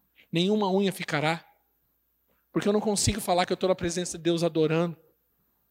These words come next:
Estou aqui adorando." Porque Deus, ele chamou pra isso, pra edificar vidas.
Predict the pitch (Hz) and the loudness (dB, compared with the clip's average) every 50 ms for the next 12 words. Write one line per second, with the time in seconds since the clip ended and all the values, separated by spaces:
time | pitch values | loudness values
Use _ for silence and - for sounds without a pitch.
0 | _ _ - - - - 175 175 165 - - 180 170 165 170 156 160 170 170 170 | _ _ -8 -6 -4 -2 -2 -4 -4 -2 -2 -2 0 2 2 2 2 0 -4 -6
1 | - - 180 - - 196 180 175 208 226 240 - - - - 220 214 - - - | -10 -12 -8 -6 -4 -2 0 2 2 2 0 -2 -8 -10 -10 -12 -8 -4 -2 -2
2 | 226 220 220 226 220 - 233 214 214 214 208 - - - - - _ _ _ _ | -2 -2 -2 -2 -2 -2 -4 -4 -4 -8 -10 -12 -12 -12 -14 -18 _ _ _ _
3 | _ _ _ _ _ - 185 185 196 185 180 - - - 214 208 220 185 185 214 | _ _ _ _ _ 0 0 0 0 0 -4 -10 -10 -8 -8 -8 -8 -8 -10 -10
4 | 214 175 147 127 - - - - - | -10 -12 -12 -14 -12 -12 -14 -14 -16